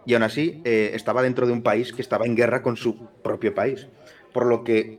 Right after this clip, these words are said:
no va a poder salir. Se queda encerrado dentro del Imperio Austrohúngaro en esta época y, como no sabe hacer otra cosa que no era, que no fuese entrenar a fútbol, que era su trabajo,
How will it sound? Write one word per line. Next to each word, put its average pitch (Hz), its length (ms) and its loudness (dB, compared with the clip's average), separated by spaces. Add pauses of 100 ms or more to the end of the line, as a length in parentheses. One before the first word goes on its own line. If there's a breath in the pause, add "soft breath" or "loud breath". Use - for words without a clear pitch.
(160)
no 135 160 4
va 135 60 4
a - 20 -4
poder 117 240 2
salir. 95 300 -4
Se 101 120 -8
queda 107 160 0
encerrado 113 640 2
dentro 104 220 -4
del 101 80 -2
Imperio 101 240 -2
Austrohúngaro 110 400 -2
en 110 60 -4
esta 127 140 0
época 127 380 -2 (400 loud breath)
y, 143 300 2 (180)
como 101 260 0
no 95 100 -2
sabe 98 180 0
hacer 107 160 -2
otra 101 160 -4
cosa - 300 -4
que 95 100 -2
no 92 160 -2
era, - 280 -6 (180)
que 110 100 -4
no 98 80 -2
fuese 107 260 -2
entrenar 92 320 0
a 92 80 2
fútbol, 104 320 0
que - 80 -4
era 92 100 0
su 104 120 -4
trabajo, 107 420 0